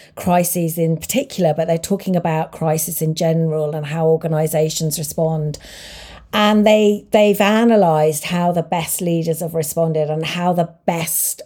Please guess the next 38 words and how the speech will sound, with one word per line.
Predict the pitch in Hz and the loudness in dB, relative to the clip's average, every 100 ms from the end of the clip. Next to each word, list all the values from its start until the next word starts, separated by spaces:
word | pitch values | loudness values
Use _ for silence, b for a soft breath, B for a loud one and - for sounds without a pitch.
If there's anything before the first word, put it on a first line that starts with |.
| _ | _
organisations | 190 170 160 160 160 185 180 185 160 | 0 0 0 0 2 0 0 -2 -4
have | 160 | -4
come, | - - 170 | -6 -8 -8
how | - - 180 | -8 -6 -4
the | |
s-, | 160 - - _ - | -4 -8 -12 _ 0
organisations | 185 175 170 165 170 - 165 | 0 0 0 0 -2 -4 -4
have | 165 | -6
come | - - 175 | -6 -6 -4
through | 160 - 190 185 180 | -4 0 4 4 4
this | 156 151 | 0 -4
pandemic | - 160 165 214 208 - | -8 -6 0 2 0 -2
that | 170 | -6
we've | 175 151 | -6 -2
been | 156 151 | -2 -2
through | - 151 147 147 147 B B B B B | -4 -2 0 0 -2 B B B B B
in | - 175 | 0 2
the | 170 | 4
best | 165 - - | 2 -2 -6
possible | 151 190 151 | -6 -4 -2
way. | 170 156 147 139 B B B B B | 0 0 -2 -6 B B B B B
And | 202 190 | -6 -2
they've | 196 190 - | -2 -2 0
boiled | 240 262 277 | 4 4 2
it | 233 | 0
down | 214 208 | -2 -4
to | 190 | -6
this | 170 - | -10 -12
three, | - 185 190 185 185 180 170 - - | -8 -2 0 0 0 -2 -4 -10 -2
four | 233 202 196 160 | 2 4 2 0
things. | 190 160 156 156 | -4 -4 -6 -8
So, | 190 170 175 _ _ - | -6 -4 -6 _ _ -10
um, | 170 165 165 - - | -8 -6 -8 -10 -8
they | 190 202 | -4 -4
call | - 202 | -4 -6
it | 175 - | -6 -12
pause, | - 214 214 220 226 220 - b b b b | -4 2 4 4 4 0 -8 b b b b
assess, | 156 - 208 160 147 151 - | -10 -6 -4 -4 -8 -12 -14